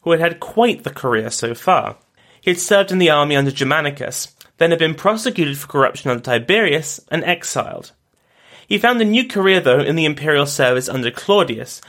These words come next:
leading the prosecutions of anyone who aroused the suspicion of the emperor or Messalina. These included one of Claudius's nieces, Julia Livia. She had a son,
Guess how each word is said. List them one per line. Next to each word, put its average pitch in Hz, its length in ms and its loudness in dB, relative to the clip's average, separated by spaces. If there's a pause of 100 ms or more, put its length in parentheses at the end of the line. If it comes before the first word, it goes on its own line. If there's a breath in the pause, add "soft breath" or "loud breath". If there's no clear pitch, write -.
(280 loud breath)
leading 208 220 2
the 208 80 2
prosecutions 196 640 -2
of 170 80 -4
anyone 185 560 2
who 143 160 0
aroused 131 440 0
the - 40 -16
suspicion 143 480 -4
of 117 80 -2
the 127 160 -6
emperor 131 540 -2 (200 loud breath)
or 117 380 2
Messalina. 123 640 -2 (800 soft breath)
These 247 240 2
included 165 540 0
one 151 160 -2
of 147 120 -8
Claudius's 147 500 -2
nieces, - 600 -4 (140)
Julia 165 400 2
Livia. 123 440 -2 (920)
She 240 460 -2
had 160 200 -2
a 160 40 -2
son, 127 580 -4